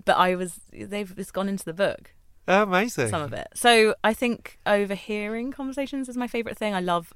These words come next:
Speaker 1: hotel lobbies of, like, fancy hotels 'cause you've got all these, like, entrepreneurial types telling you all their <laughs> ideas. Um, so that's quite funny. And then also going to the pub with friends. What's pe-, you know, what is everyone thinking? What's going on?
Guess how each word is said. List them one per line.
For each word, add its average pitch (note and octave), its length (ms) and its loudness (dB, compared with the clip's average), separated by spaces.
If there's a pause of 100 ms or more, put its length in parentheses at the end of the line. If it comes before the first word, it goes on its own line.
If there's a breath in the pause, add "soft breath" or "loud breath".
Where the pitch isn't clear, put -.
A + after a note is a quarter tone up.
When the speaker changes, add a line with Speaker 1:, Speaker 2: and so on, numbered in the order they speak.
Speaker 1:
hotel F3 380 -4
lobbies F#3 420 -4
of, F3+ 100 -10
like, D#3+ 120 -6
fancy D#3+ 340 -6
hotels D#3+ 500 -6
'cause D#3+ 200 -12
you've D#3+ 120 -8
got D3+ 100 -4
all A#2+ 120 -8
these, D#3 200 -6
like, D3 180 -6
entrepreneurial D3+ 600 -8
types D#3+ 320 -2
telling D#3+ 260 -10
you D3+ 140 -6
all D3 80 -4
their D#3+ 260 -8 (100)
<laughs> - 20 -20
ideas. - 640 -10 (720 loud breath)
Um, F3 380 4
so G3+ 100 -2
that's D#3+ 100 0
quite - 140 -2
funny. D#3 300 -6 (100)
And F3+ 220 4
then F3+ 180 0
also E3 720 0 (240)
going F3 200 2
to - 100 -10
the D#3+ 60 -8
pub D3+ 340 -2
with D3 120 -8
friends. D#3+ 520 -2
What's E3 380 -2
pe-, - 200 -8
you F#3 140 -2
know, D3 120 -2
what D3+ 260 -4
is D3+ 100 -10
everyone D3+ 260 -10
thinking? F3 440 -12 (280)
What's D#3+ 180 -10
going D3+ 220 -2
on? D3+ 220 -8